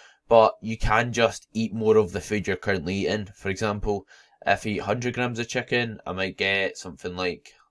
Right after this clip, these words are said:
twenty-five grams of protein. Or if I eat hundred fifty, I might get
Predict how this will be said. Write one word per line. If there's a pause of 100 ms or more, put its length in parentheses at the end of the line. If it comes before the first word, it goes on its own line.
(100)
twenty-five
grams
of
protein. (420)
Or
if
I
eat
hundred
fifty,
I
might
get